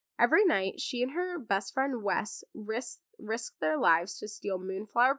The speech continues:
petals and distribute the elixir, elixir to those who need it most.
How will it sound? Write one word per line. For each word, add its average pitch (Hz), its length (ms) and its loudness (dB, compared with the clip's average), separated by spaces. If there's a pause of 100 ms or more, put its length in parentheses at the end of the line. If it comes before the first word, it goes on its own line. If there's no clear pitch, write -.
petals 170 380 -2
and 214 100 -6
distribute 202 640 -8
the 269 60 -2
elixir, 185 420 -6 (120)
elixir 196 440 -4
to 196 140 -8
those 185 300 -4
who 254 120 -2
need 190 180 0
it 185 120 -2
most. 170 440 -4